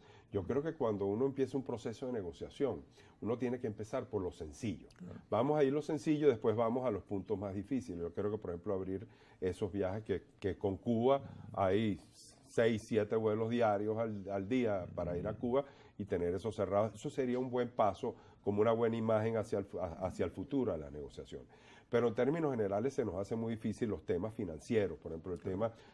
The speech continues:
Speaker 1: nosotros, el sector privado, de poder buscar financiamiento en el extranjero se hace difícil por el tema sancionatorio, el tema de cuentas,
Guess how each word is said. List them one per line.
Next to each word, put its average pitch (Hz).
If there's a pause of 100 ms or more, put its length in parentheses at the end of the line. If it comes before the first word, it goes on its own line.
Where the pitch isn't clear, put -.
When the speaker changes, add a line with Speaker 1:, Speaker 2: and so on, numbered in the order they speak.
Speaker 1:
nosotros, 101
el 110
sector 87
privado, 104
de 110
poder 113
buscar 98
financiamiento 92
en 98
el 92
extranjero 87 (320)
se -
hace 85
difícil 104
por 101
el 78
tema 82
sancionatorio, 87
el 90
tema 98
de 92
cuentas, 107